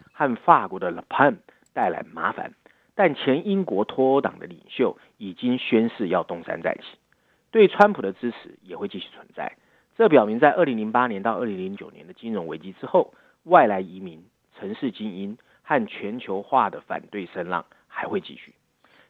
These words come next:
第二个啊，则是对美国依赖的戒慎恐惧。川普在外交事务上一直采取的是一种以交易为目的的破坏性手段，他藐视盟友还有多边主义。相比之下，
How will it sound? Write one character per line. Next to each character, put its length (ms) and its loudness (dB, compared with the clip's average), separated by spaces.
第 160 4
二 140 12
个 140 -4
啊， 240 -4
则 140 -2
是 140 0
对 160 4
美 200 -4
国 160 -6
依 160 -4
赖 120 2
的 100 -6
戒 200 -8
慎 160 -14
恐 180 -18
惧。 220 -20
川 200 2
普 100 0
在 160 10
外 180 4
交 200 -2
事 160 -12
务 140 -10
上 220 -4
一 80 -10
直 120 -6
采 240 -8
取 120 -14
的 120 -12
是 160 -16
一 80 -10
种 200 -12
以 220 -20
交 320 2
易 220 -10
为 180 -10
目 220 -8
的 120 -12
的 120 -10
破 180 -6
坏 160 -6
性 180 -20
手 160 -20
段， 200 -14
他 160 4
藐 320 0
视 200 0
盟 260 -6
友 100 -4
还 180 -6
有 80 -2
多 160 -6
边 160 -10
主 160 -20
义。 160 -20
相 260 0
比 120 0
之 100 -10
下， 300 0